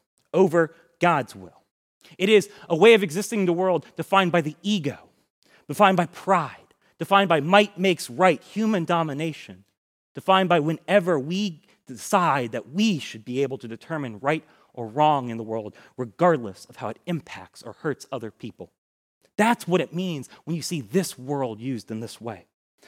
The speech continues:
So when Paul says, "Do not conform to the patterns of this world," he is saying there is this way of existing that when engaged, conforms us to resemble it. It reshapes us to be like it,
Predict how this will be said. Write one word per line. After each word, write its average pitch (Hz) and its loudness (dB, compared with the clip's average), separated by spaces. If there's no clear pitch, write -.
So 214 0
when 175 4
Paul 240 6
says, 220 0
"Do 277 2
not 240 2
conform 180 0
to - -18
the 117 -12
patterns 220 -4
of 131 -6
this 196 -2
world," 135 0
he 294 4
is 262 4
saying 208 0
there 247 4
is 208 0
this 175 0
way 143 -6
of 151 -4
existing 135 -2
that 151 -8
when 214 0
engaged, 170 -4
conforms 165 0
us - -20
to - -10
resemble 131 -4
it. 85 -20
It 160 -6
reshapes - -4
us 127 -8
to - -16
be 117 -8
like 120 -6
it, 85 -20